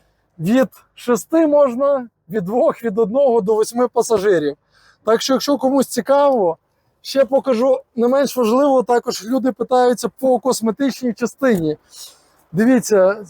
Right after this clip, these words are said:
закрий капот. Дивіться, значить, по цьому. Е, їхали, е, значить, десь по дорозі, вискочила струпа, попала під колеса, пробила колеса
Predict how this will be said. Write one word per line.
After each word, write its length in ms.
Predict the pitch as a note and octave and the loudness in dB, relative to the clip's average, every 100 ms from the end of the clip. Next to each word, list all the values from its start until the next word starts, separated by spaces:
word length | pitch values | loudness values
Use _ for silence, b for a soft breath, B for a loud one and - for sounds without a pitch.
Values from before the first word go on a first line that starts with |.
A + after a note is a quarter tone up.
| F#3+ | -12
закрий 280 | A#3 D4+ | -6 -4
капот. 300 | G#3 G3 D#3+ - B B - | -4 -6 -8 -10 B B -8
Дивіться, 380 | D#3+ A3 C#4+ C4 | 0 4 4 2
значить, 360 | A3+ B3+ A#3 G#3+ _ | 0 0 0 -4 _
по 300 | C4 C4 B3+ | 0 2 2
цьому. 480 | - B3+ F#3 E3+ G3 _ _ A#3 G3+ | 0 0 0 -2 -6 _ _ -8 -2
Е, 1080 | G3+ G3 G3 G3 G3 F#3+ F#3+ F#3 F#3 F3+ E3+ | 0 2 2 2 2 2 2 2 2 0 -2
їхали, 600 | B3 C#4 C4+ C4 B3+ A#3 | -6 -4 0 2 2 2
е, 280 | G#3+ A3 A3 | 2 2 2
значить, 360 | G#3+ B3+ A#3+ A3 | 0 -4 -6 -4
десь 340 | B3 B3 - _ _ - - | 0 0 -4 _ _ -8 -2
по 100 | A#3 | 0
дорозі, 640 | A#3 D4 D4 A3+ C4+ B3 G3+ _ _ _ _ _ | 2 2 2 0 -2 -2 -6 _ _ _ _ _
вискочила 640 | E3 C4+ - C4+ B3+ C4+ | -4 -2 -2 -2 0 0
струпа, 460 | A#3 C4 B3+ E4 C#4+ | 0 -2 -2 2 2
попала 480 | C4+ A3 C4+ C4 C4 | 0 0 2 2 2
під 200 | C4 G3+ | -2 -6
колеса, 460 | B3+ C#4 C#4+ B3+ | 0 2 2 0
пробила 460 | A#3+ B3+ G#3+ C4+ A#3+ | -4 -4 0 0 0
колеса 640 | - C#4+ C#4 B3+ B3+ A#3+ | 2 2 2 0 -2 -2